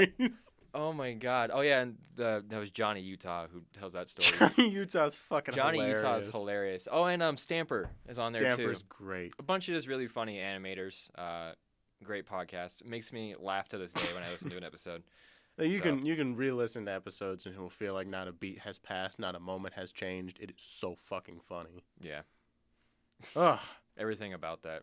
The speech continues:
Speaker 2: podcast is great.
Speaker 1: Anything else from you, Bailey?
Speaker 2: No.
Speaker 1: Okay, fantastic.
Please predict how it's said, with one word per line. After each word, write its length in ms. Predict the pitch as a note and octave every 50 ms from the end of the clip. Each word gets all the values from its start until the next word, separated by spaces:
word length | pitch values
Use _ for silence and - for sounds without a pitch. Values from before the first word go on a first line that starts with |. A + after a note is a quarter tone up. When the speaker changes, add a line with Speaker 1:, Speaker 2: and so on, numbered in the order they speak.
| - _ -
Speaker 2:
podcast 400 | C#2 D2 - D2+ D2+ D2 - -
is 80 | -
great. 220 | - - - - - -
Speaker 1:
Anything 300 | C#3+ D3+ D#3 C#3 D3+ C#3
else 180 | D3 C3 C3+ C3+
from 180 | - B2 A#2+ A#2+
you, 80 | A#2
Bailey? 400 | A2+ A#2 A2+ A#2 A#2 B2 D3 B2 - G#2
Speaker 2:
No. 120 | F#2+ D#2 - - _ _ _ _ _ _ -
Speaker 1:
Okay, 400 | D3 D3+ - - - C3 G2 F#2
fantastic. 1160 | - - C3 C#3+ D#3+ C3+ - - - E3+ E3 - - - - - - - _ _ _ -